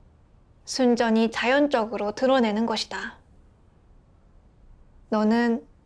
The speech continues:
일부러 다른 사람에게서 배울 필요도 없고,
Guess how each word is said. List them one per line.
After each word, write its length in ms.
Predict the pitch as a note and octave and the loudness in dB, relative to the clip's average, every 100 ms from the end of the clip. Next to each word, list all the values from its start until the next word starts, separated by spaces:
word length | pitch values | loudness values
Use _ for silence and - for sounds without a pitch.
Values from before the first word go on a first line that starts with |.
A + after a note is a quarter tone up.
| - _ - | -20 _ -2
일부러 420 | C4 D4 D#4 E4 | 2 2 2 0
다른 320 | E4 A3+ C4 | 0 -2 0
사람에게서 840 | D4 D#4+ D4+ C#4 A#3+ A3 A3+ A3 A3 | 2 2 4 2 2 -2 -2 -4 -4
배울 300 | A3+ G#3 G#3+ | -4 -4 -4
필요도 360 | - D#4+ D#4+ D#4 | -4 -4 0 0
없고, 500 | G3+ - - F#3 | -2 -10 -12 -12